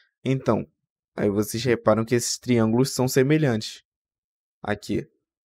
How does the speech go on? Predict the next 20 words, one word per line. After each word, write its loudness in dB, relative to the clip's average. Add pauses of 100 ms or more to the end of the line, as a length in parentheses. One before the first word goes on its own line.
(640)
a 2
gente -2
tem -2 (760)
que -2
os -4
triângulos -2
A 4
C 2
H 4 (100)
e 0
o 2 (120)
triângulo -2
A 2
B 2
H 0
são -8
semelhantes. 0
A -6
partir -2
daí, 2